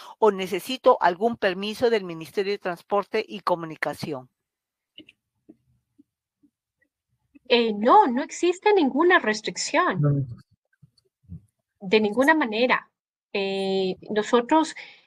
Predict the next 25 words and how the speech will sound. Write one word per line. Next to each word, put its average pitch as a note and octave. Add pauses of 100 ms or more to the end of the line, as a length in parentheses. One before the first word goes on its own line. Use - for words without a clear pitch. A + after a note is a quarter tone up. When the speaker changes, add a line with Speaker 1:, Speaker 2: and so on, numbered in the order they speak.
(200)
Speaker 2:
tenemos, B3+
eh, G3
la G3
apertura C4+
también A#3
para G3
otros G#3+
países A3
de F#3+
poder G3+
importar C4 (460)
estas A3+
llaves A3+
inteligentes. G#3 (200)
No, A3
no A3+
hay B3
ningún B3
impedimento. C#4 (500)
Están A#3 (100)
dentro C4
de G#3+
las F#3+
partidas A#3+
arancelarias. G#3+